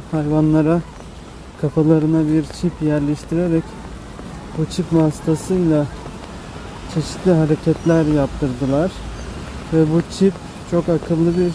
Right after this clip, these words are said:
çip. Saç kılından biraz daha ince uçları var. Ve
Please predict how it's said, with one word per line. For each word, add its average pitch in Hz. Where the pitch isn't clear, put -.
çip. 185
Saç 175
kılından 165
biraz 165
daha 170
ince 165
uçları 165
var. 151
Ve 180